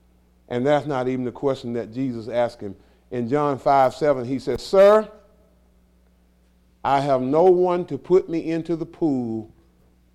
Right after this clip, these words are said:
when the water is stirred up." Notice what he called him. I got tickled this week when I was at work. Um, this,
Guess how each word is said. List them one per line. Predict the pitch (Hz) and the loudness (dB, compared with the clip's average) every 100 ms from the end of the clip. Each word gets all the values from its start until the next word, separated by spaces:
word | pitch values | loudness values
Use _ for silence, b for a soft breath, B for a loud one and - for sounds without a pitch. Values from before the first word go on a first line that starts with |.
| _ | _
when | 131 131 | -4 -2
the | 117 | -2
water | 107 110 147 139 120 104 104 - _ _ _ _ | -4 -2 2 2 0 -4 -8 -16 _ _ _ _
is | 120 107 - | -6 -6 -8
stirred | - 123 127 131 | -6 -4 -2 -2
up." | 127 107 78 - _ _ _ _ _ _ _ _ | 0 -2 -4 -16 _ _ _ _ _ _ _ _
Notice | 104 127 185 180 | -4 2 4 2
what | 151 160 | 0 -2
he | 139 | 0
called | 151 135 117 95 | 2 4 2 -2
him. | 82 - _ _ _ _ _ _ _ _ _ _ _ _ _ | -14 -20 _ _ _ _ _ _ _ _ _ _ _ _ _
I | 123 | -2
got | 117 104 | 0 -2
tickled | - 120 101 | 0 -4 -2
this | 101 | -6
week | 95 113 107 | -4 -6 -6
when | 104 | -6
I | 101 | -6
was | 95 92 | -6 -4
at | 98 | -6
work. | 98 104 - - _ _ _ | -2 -4 -4 -14 _ _ _
Um, | - 95 87 85 _ _ _ _ _ _ _ | -8 -6 -6 -12 _ _ _ _ _ _ _
this, | 98 98 - | -4 -4 -6